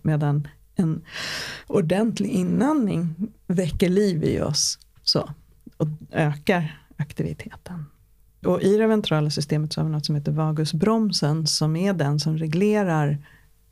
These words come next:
eh, hjärtverksamheten. Så att vi kan använda oss av kunskap om hur vi kan bromsa och gasa för att påverka hjärtverksamheten. Och sen följer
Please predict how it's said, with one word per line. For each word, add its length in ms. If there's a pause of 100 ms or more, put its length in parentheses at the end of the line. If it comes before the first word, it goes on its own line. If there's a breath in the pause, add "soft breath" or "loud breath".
eh, 680 (420)
hjärtverksamheten. 1120 (160)
Så 160
att 160
vi 100
kan 340 (160)
använda 640
oss 160
av 280 (1500 soft breath)
kunskap 800
om 220
hur 380
vi 80
kan 200
bromsa 460
och 140
gasa 500
för 300
att 180
påverka 440
hjärtverksamheten. 800
Och 120
sen 160
följer 440